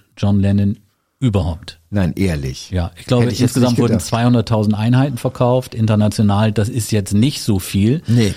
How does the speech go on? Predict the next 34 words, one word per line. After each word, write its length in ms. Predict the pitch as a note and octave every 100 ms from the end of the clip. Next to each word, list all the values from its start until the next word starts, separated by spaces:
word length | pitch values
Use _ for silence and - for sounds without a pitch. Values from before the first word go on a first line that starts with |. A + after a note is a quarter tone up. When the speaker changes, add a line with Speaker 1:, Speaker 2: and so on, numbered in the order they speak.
| - -
Speaker 1:
Alan 320 | B2 C3 A#2+
Klein, 540 | - A2 A#2+ E3 G#3+ G#3
der 220 | G#2+ G#2+
böse 420 | G2 A2+ C3+ B2+
Manager, 720 | A2+ C3+ C#3+ - C3+ C#3 G2
wollte 360 | G#2+ A#2+ B2+ B2+
es 180 | G2 -
sogar 340 | A2 G#2 A#2
verhindern 640 | - A2 F#2+ E3 D#3+ A2
im 100 | F#2+
Vorfeld, 460 | - B2 B2 A2 G2+
dass 160 | F#2+
dieses 220 | - A#2 C#3
Album 300 | B2 A#2+ G#2+
veröffentlicht 600 | G#2 B2 C#3 B2 - A#2+
wird, 220 | A2 - - - - - - -
weil 220 | G2+ A2
er 100 | G#2
halt 180 | A2 G#2+
schon 160 | A2+
geahnt 380 | G#2+ G2 G2 A#2+
hat, 240 | A#2 G#2+ A2
dass 140 | F#2+
es 100 | F#2
damit 240 | G#2+ G#2
nicht 160 | G2+ G2
viel 140 | -
Geld 260 | G#2 G2+ G#2
zu 80 | A2
verdienen 400 | A#2 F#2+ G2+ G2+
gibt. 220 | G2+ -
Es 160 | A2 -
kam 260 | G2 G#2+
dann 180 | G2